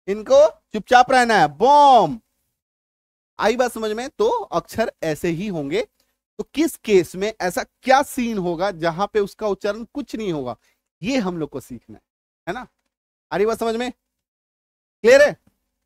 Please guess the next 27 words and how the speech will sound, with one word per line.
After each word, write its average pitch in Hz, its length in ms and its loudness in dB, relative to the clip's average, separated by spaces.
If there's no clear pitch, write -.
चलिए 202 160 -2
नेक्स्ट 220 300 -6
हम 269 80 -4
लोग 262 120 -6
क्या 240 120 2
सीखेंगे, 208 400 -6
दो 254 160 4
चीज 269 220 -6
समझ 240 240 -4
में 240 100 -2
आ 233 80 0
गया 240 160 -2
कि 247 120 -10
कैसे 220 280 -4
क्या 214 140 -4
क्या 214 120 -4
सीखने 220 300 -12
जा 214 100 -2
रहे 208 120 -4
हैं। - 60 -16
तीसरा 247 300 -2
पॉइंट 180 320 -4
देखो, 113 240 -16
जितने 262 300 -8
भी 254 80 -6
लेटर्स 220 580 -2
हैं, 123 240 -16